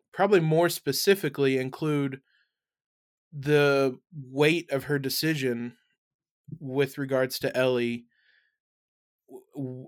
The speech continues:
everything basically you read in the journal and in the recorder, her talking about finding Ellie, her talking about, her talking to Anna.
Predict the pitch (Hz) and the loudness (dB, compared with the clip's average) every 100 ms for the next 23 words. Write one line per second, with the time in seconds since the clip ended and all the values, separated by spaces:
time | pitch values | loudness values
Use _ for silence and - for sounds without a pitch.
0 | _ 143 170 175 175 143 143 143 147 143 | _ 0 2 2 0 4 2 2 -2 -2
1 | 131 127 135 131 127 123 131 127 123 123 | 0 4 4 4 -2 -2 -2 -2 -4 -4
2 | 131 127 120 117 - 170 135 113 - _ | -4 -2 -2 -4 0 2 2 0 -6 _
3 | _ _ _ _ - 156 147 151 143 147 | _ _ _ _ 0 0 4 4 4 2
4 | 143 139 135 135 _ _ _ _ 131 131 | -4 -4 -6 -8 _ _ _ _ -4 0
5 | 120 - 165 160 139 127 117 113 117 113 | 0 4 6 6 2 0 -2 -6 -10 -14
6 | - 139 139 135 139 135 139 131 120 123 | -6 0 0 2 0 0 -4 -6 -4 0
7 | 123 120 120 - _ _ - 160 - 151 | 0 0 -4 -8 _ _ -6 -6 0 2
8 | 160 165 143 - 165 - 143 170 127 117 | 2 0 -6 -4 -4 -4 -2 -2 -2 -8